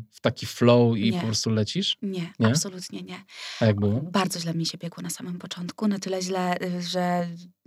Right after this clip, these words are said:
Speaker 2: ze dwa razy tak przed dziesiątym kilometrem zdążyłam się już wywrócić, a gdzieś za dziesiątym kilometrem,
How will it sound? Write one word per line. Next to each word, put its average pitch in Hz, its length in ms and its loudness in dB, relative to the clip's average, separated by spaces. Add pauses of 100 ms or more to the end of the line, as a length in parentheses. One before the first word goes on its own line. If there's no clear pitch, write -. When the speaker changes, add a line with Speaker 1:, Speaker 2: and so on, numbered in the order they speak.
(240)
Speaker 2:
ze 180 180 -4
dwa 180 180 0
razy 180 320 2
tak 175 160 0 (280)
przed 180 200 -4
dziesiątym 175 360 -4
kilometrem 175 420 -4
zdążyłam 170 400 -2
się 175 80 -6
już 170 100 -2
wywrócić, 170 500 0 (400)
a 180 100 -2
gdzieś 175 200 -2
za 233 140 4
dziesiątym 214 420 2
kilometrem, 196 640 0